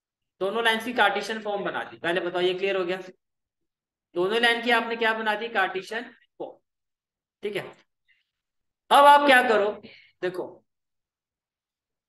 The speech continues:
आप इस लाइन से एम के respect में X Y Z की value निकाल सकता हूं।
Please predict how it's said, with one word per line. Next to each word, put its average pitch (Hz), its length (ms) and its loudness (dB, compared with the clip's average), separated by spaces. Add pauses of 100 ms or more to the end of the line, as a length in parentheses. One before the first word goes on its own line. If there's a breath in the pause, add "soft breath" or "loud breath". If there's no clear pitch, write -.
(240)
आप 247 300 2
इस 294 180 -6
लाइन 233 240 0
से 254 160 -4
एम 226 300 0
के 269 100 -4
respect 254 420 -4
में 254 80 -2
X 247 160 -6
Y 254 120 -4
Z 240 200 -6
की 254 100 -10
value 240 220 -6
निकाल 226 300 2
सकता 226 240 -12
हूं। - 100 -16